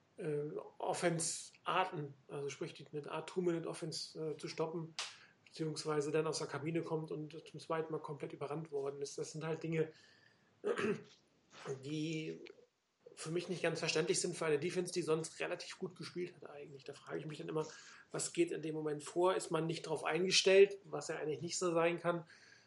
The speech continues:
Äh, eine Two-Minute, äh, Offense vor einem zu haben, zwei Minuten vor Ende des, des, der Halbzeit, da sollte man schon in der Lage sein, ähm, nicht dauernd die, die Punkte zu kassieren und sein Team eigentlich unnötig in eine Bedrohung zu bringen. Das hat, äh, Shanahan ja auch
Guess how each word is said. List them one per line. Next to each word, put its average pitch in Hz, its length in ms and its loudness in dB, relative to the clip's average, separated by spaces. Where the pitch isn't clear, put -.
Äh, 156 280 -6
eine 151 100 0
Two-Minute, 160 1200 -2
äh, - 40 -12
Offense 165 400 0
vor 165 280 4
einem 160 200 2
zu 147 200 -4
haben, 156 280 4
zwei 160 220 2
Minuten 156 640 -2
vor 151 220 -4
Ende 151 240 0
des, 143 260 -2
des, - 220 -12
der 139 120 -4
Halbzeit, 160 420 2
da 160 60 -12
sollte 151 200 -2
man 151 280 -2
schon 151 340 -6
in - 100 0
der 147 100 0
Lage 156 320 6
sein, 139 420 2
ähm, 151 420 -10
nicht 160 320 -4
dauernd 151 340 6
die, 156 60 -4
die 139 220 -6
Punkte 156 260 -4
zu 147 100 -8
kassieren 151 380 2
und 156 100 2
sein 151 220 4
Team 180 260 6
eigentlich 151 460 -2
unnötig 180 640 10
in 160 140 -6
eine 156 220 -6
Bedrohung 156 460 6
zu - 140 -16
bringen. 143 240 -16
Das - 140 -14
hat, - 240 -12
äh, 147 80 -6
Shanahan 156 380 -2
ja 151 100 -6
auch 151 180 -6